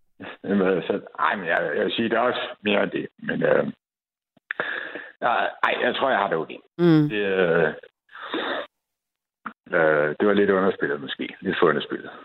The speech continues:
Speaker 2: Okay.
Speaker 1: Øh.
Speaker 2: Det, det, jeg havde det faktisk også på fornemmelsen. Det var derfor, jeg turde joke lidt med det.
Speaker 1: Ja, ja, ja,
Speaker 2: Ellers
Speaker 1: det
Speaker 2: havde
Speaker 1: var
Speaker 2: jeg
Speaker 1: godt.
Speaker 2: ikke, øh, ellers havde jeg ikke... Øh,
Speaker 1: Nej, nej, nej, det, øh, lad os
Speaker 2: Du ved.
Speaker 1: lægge den her. Jeg tror, vi, øh,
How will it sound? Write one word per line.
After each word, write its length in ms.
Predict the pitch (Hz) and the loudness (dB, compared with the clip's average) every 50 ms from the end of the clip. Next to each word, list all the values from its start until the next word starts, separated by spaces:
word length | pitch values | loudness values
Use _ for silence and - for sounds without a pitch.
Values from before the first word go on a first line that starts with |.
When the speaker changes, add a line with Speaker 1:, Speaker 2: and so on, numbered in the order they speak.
| - _ _ _ _ - - - - - - - | -20 _ _ _ _ -20 -18 -16 -16 -16 -8 -2
Speaker 2:
Okay. 320 | - 190 151 - 175 160 135 | 0 0 0 2 0 -2 -2
Speaker 1:
Øh. 380 | 82 78 76 76 69 - 139 - | -2 -2 -4 -4 -4 -6 -2 -2
Speaker 2:
Det, 200 | 196 185 - - | -2 -2 0 2
det, 120 | 208 202 | 2 4
jeg 340 | 135 185 190 190 214 214 202 | 6 6 6 6 6 4 4
havde 200 | 208 220 226 226 | 4 4 4 6
det 80 | 233 220 | 4 4
faktisk 160 | 226 196 190 202 | 2 2 2 0
også 120 | 185 - | -2 -2
på 100 | - 202 | -4 -2
fornemmelsen. 400 | 185 214 202 190 180 185 190 202 | 0 2 4 4 2 2 -2 0
Det 60 | 214 190 | 0 2
var 60 | 185 | 4
derfor, 220 | 190 190 185 - 202 | 6 4 6 6 4
jeg 100 | 190 - | 2 2
turde 400 | - 202 190 185 180 170 165 160 _ _ _ _ _ _ - - | 2 2 4 6 6 6 4 2 _ _ _ _ _ _ 2 6
joke 300 | 180 175 170 156 180 180 | 8 8 8 8 6 4
lidt 160 | 175 160 - | 4 4 2
med 140 | 160 156 151 | 2 0 0
det. 140 | - 151 151 _ _ _ - - | -2 -6 -12 _ _ _ -10 -4
Speaker 1:
Ja, 100 | 156 170 | -2 0
ja, 60 | 175 156 | 2 2
ja, 80 | 143 131 | 4 4
Speaker 2:
Ellers 200 | - 208 202 196 | 6 6 6 6
Speaker 1:
det 100 | - 208 | 6 6
Speaker 2:
havde 120 | 202 190 196 | 6 8 8
Speaker 1:
var 60 | 190 | 6
Speaker 2:
jeg 40 | 190 | 6
Speaker 1:
godt. 60 | 185 196 175 - - | 4 2 0 2 2
Speaker 2:
ikke, 220 | 196 190 185 180 | 4 4 6 4
øh, 100 | 180 - | 4 2
ellers 180 | - 190 190 175 | 0 0 0 0
havde 160 | - 196 180 | 2 4 6
jeg 80 | 175 175 | 6 4
ikke... 260 | 175 - 185 180 170 | 4 2 2 4 4
Øh, 80 | 175 170 165 165 - _ _ _ _ _ _ _ - - - - - - - - - - - - - - - - - - - - - - - - _ _ - | 4 4 0 -2 -4 _ _ _ _ _ _ _ -14 -8 -6 -6 -6 -6 -10 -16 -16 -20 -20 -20 -20 -20 -18 -12 -8 -8 -8 -8 -8 -12 -16 -20 _ _ -4
Speaker 1:
Nej, 160 | 107 85 76 - - | -2 -2 -2 -2 0
nej, 240 | 123 135 123 104 85 82 | 0 0 2 0 0 -2
nej, 80 | 82 - | -2 -2
det, 80 | 127 | -2
øh, 300 | 131 123 120 120 120 110 | 0 2 2 0 0 0
lad 80 | 107 120 | 0 2
os 60 | 117 | 2
Speaker 2:
Du 40 | 196 | 4
ved. 60 | 175 175 | 2 2
Speaker 1:
lægge 80 | - - 139 | 0 0 0
den 20 | 113 104 | 0 2
her. 80 | 104 | 0
Jeg 120 | 90 98 - | 0 -2 -4
tror, 160 | - 139 123 | -2 -2 0
vi, 120 | 117 120 | 0 0
øh, 140 | 120 117 | 0 0